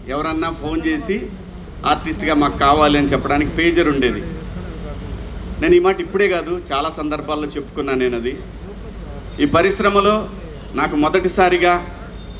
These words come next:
అవకాశం నాగార్జున గారు ఇస్తే,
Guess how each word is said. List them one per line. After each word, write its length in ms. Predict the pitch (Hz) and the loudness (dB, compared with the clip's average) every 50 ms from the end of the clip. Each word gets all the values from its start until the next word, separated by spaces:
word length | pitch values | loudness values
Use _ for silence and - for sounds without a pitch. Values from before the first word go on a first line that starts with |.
| - - - - - - - - - - - - - | -14 -14 -16 -16 -14 -14 -14 -14 -14 -14 -10 -2 0
అవకాశం 600 | 139 165 - 196 185 180 175 - 180 170 147 - - - - - - - - - - - - - - - - - - - - - - - - - - - - 90 95 95 - - - - - - - - - - - - - - 92 87 - - - - - - - - - - - - - - - - - | 0 2 4 4 4 4 4 4 2 2 2 -2 -4 -10 -14 -14 -14 -16 -14 -16 -16 -16 -16 -16 -16 -16 -16 -16 -14 -16 -16 -16 -16 -16 -16 -14 -14 -12 -12 -12 -12 -14 -14 -14 -14 -14 -14 -14 -14 -14 -14 -14 -14 -12 -12 -12 -12 -12 -12 -12 -12 -12 -12 -12 -12 -10 -10 -10 -10 -10 -10 -10 -10 -8 -4
నాగార్జున 540 | - 127 147 165 170 180 175 151 175 170 170 | 0 0 2 4 4 4 4 6 4 4 6
గారు 160 | 165 160 151 | 4 2 0
ఇస్తే, 440 | 151 143 - - 165 165 170 175 - | 0 -2 -2 -2 -2 0 0 -2 -4